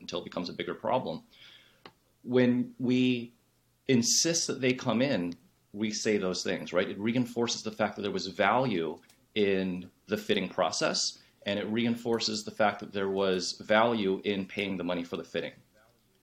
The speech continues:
Um, and then secondarily, when you have them in the office, it gives my staff the opportunity, uh, to present the rebates, to present the value of an annual supply.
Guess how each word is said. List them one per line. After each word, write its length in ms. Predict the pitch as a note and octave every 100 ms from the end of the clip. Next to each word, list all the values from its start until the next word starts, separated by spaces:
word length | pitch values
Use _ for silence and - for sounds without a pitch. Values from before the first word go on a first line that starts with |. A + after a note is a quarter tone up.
| _ _ _ -
Um, 420 | E2+ D#2+ D2 C#2+ _ _ _ _ _ _ _ _ G#2+
and 100 | F#3
then 180 | F#3+ -
secondarily, 720 | - G#2+ G2+ A#2+ B2 F#2+ F2
when 180 | F#2 F#2
you 80 |
have 300 | E2+ A2+ G#2+
them 260 | G#2+ F#2+ F2+
in 200 | A#2+ A#2+
the 180 | G#2 G2+
office, 640 | G#2 G#2 G#2 E2+ - - -
it 160 | G#2 G#2
gives 340 | A2 G2+ F#2+ G#2+
my 120 | G2
staff 380 | G#2 G2+ F#2 -
the 140 | F#2
opportunity, 760 | F2 F2+ - C3+ C#3 F#2+ F2 - - _ -
uh, 160 | F#2
to 140 | F2+ -
present 400 | A#2 G#2+ A#2+ A#2
the 80 | G#2
rebates, 400 | F#2+ F2 E2 -
to 120 | -
present 360 | G2+ F#2+ A2+ A2+
the 60 |
value 400 | F#2+ F#2+ F#2 F#2+
of 100 | F2
an 80 | F2+
annual 240 | F2 F2
supply. 520 | - E2+ - D#2 D2